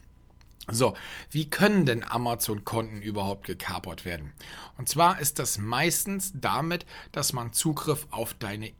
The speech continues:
E-Mail-Adresse hat. Mit deiner E-Mail-Adresse kann man halt sehr, sehr viel schon machen. Man kann Tickets bei Amazon auföffnen, Amazon reagiert auf diese E-Mail-Adresse und, und, und. Und wenn das jetzt die E-Mail-Adresse ist,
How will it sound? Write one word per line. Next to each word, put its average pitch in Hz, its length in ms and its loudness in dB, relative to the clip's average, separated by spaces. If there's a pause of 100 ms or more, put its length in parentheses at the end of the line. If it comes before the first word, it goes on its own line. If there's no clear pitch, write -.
E-Mail-Adresse 90 680 -2
hat. - 140 -14 (240)
Mit 147 220 4
deiner 160 300 0
E-Mail-Adresse 165 640 2
kann 139 180 0
man 135 140 -2
halt 120 160 -2
sehr, 131 240 4
sehr 120 160 0
viel 123 240 -4
schon 101 220 -4
machen. 85 240 -8 (580)
Man - 100 -10
kann 95 160 -4
Tickets 139 360 2
bei 147 100 2
Amazon 185 480 6
auföffnen, 156 480 2
Amazon 117 440 -2
reagiert 117 460 4
auf 151 140 0
diese 143 220 -2
E-Mail-Adresse 127 580 -2
und, 131 260 0
und, 107 120 -6
und. 92 160 -10 (360)
Und 117 120 -4
wenn 135 80 4
das 220 240 10
jetzt - 240 0
die 139 120 -6
E-Mail-Adresse 170 600 2
ist, 190 320 6